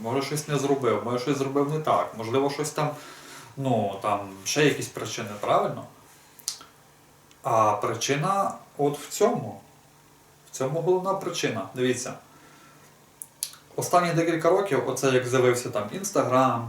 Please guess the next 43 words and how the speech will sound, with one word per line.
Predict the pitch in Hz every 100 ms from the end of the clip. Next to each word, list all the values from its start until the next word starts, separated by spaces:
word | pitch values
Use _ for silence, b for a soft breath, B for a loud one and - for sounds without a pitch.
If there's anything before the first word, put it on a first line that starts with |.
| -
TikTok, | - - 127 127 120
там, | 113 110 110 107 - - - -
інші | 165 151 143
там | 135 127
соціальні | - - 127 123 120
мережі, | 117 110 107
так? | 101 131 - - - - - - - - - - - -
От | 139 120
воно | 127 160 208
з | -
цього | 180 165
всього | - 160 160
і | 156
пішло. | 139 - 135 - - - - - - - -
Тому | 123 127
що | 131 127
раніше | 120 151 - -
такого | - 127 131
не | 127
було. | 127 117 - - - - _ - -
От | 127 -
реально, | 123 117
я | 117 117
навіть | 120 120 117
пам'ятаю, | - 117 117 117 110 107
коли | 117
цього | 113 123
всього | - 120 117
не |
було, | 127 196
тако-, | 151 135 127 131
роки | 127 139
там | 123 120
дві | 113
тисячі, | 135 131 127 120
там, | 123
я | 113
не | 113
знаю, | 110 107 107
там, | 104 104
тринадцяті, | 127 123 139 131 120 -
п'ятнадцяті, | 110 - 139 131 120 110
так? | 98 190 -